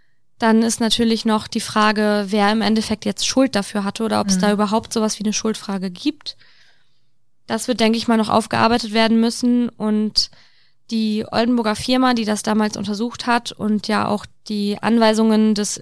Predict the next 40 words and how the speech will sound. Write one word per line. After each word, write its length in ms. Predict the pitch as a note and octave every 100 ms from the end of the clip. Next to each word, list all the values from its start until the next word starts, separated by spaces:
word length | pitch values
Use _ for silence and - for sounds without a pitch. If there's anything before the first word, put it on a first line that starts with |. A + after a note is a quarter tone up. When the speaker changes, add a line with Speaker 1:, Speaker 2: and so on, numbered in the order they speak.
| - -
Speaker 1:
den 220 | G#3+ G#3+
Anweisungen 420 | - A#3 A3+ A3
des 100 | G3+
Investors 440 | A3 G#3+ A#3+ C4 -
gefolgt 440 | A#3+ - B3 -
ist, 280 | - B3 - - - - - - - _ _ _ A#3+
die 460 | A#3+ B3 A#3+ B3 - _ _ _ - -
überlegen 400 | B3 A#3 A#3 B3
jetzt 200 | A3 A3
auch 200 | A3 A#3
noch 160 | A3+ F#3+
mal, 280 | G#3+ G#3 G#3
ob 140 | -
sie 140 | -
da 220 | G#3+ G#3 -
irgendwie 300 | G#3+ G#3+ G#3
noch, 360 | G3+ - - - _ _
noch 220 | A3 G#3
was 180 | A3 -
machen 420 | G#3+ A3 A#3+ A3
oder 240 | A3 G#3 G#3
sich 140 | G3
da 120 | G#3+
noch 140 | G#3 G3+
mal 120 | G#3+
einschalten. 680 | G#3 A3+ - G#3+ G#3+ A3 G#3+ - - - - - - _
Unter 220 | - G#3+ A3
anderem 260 | G#3+ G#3+
war 100 | G#3+
da 120 | G#3+
die 140 | G#3+ A3
Überlegung, 440 | G#3 G#3+ A3 G#3+
noch 100 | G#3+
mal 140 | G#3 G#3+
einen 160 | G#3
Ortstermin 640 | G#3+ A#3+ C#4 - B3+ B3+ B3
zu 140 | C4
machen 420 | A#3+ A#3 A#3+ A#3+
und 260 | - A3 G#3+
mit 280 | G#3+ -